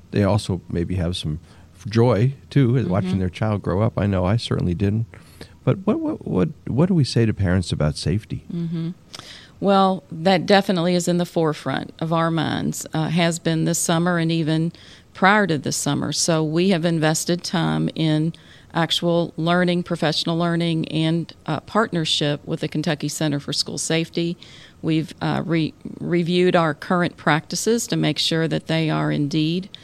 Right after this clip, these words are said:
Speaker 2: where they need to be, and we'll continue to evaluate and look at that very closely, uh, in partnership with each of our schools.
Speaker 1: That's real comforting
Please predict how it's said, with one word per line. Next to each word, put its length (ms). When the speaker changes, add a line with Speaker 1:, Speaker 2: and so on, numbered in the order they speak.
Speaker 2:
where 320
they 160
need 240
to 80
be, 440
and 200
we'll 120
continue 520
to 500
evaluate 680
and 160
look 160
at 100
that 160
very 240
closely, 680
uh, 240
in 180
partnership 600
with 120
each 180
of 100
our 100
schools. 520
Speaker 1:
That's 300
real 160
comforting 580